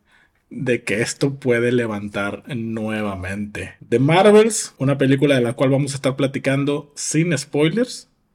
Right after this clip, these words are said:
para que estén atentos ahí, no, no crean que les vamos a spoilear nada, pero parece que mantiene vivo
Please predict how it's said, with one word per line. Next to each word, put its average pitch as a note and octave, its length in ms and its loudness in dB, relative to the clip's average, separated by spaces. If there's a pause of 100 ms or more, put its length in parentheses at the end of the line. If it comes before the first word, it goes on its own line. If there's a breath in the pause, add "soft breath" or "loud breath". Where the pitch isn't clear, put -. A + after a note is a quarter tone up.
(960)
para A2 300 -4
que G#2 360 -2
estén C3 300 -2
atentos C3+ 420 -2
ahí, C3 280 2
no, B2+ 160 -2
no B2 160 -4
crean B2+ 180 0
que B2 80 -4
les A#2+ 80 -2
vamos A#2 200 -4
a B2 40 -6
spoilear A#2 380 -4
nada, F3+ 420 0 (880 soft breath)
pero E3 420 6
parece C#3 680 2
que C#3 160 2
mantiene B2 840 0
vivo D#3+ 680 0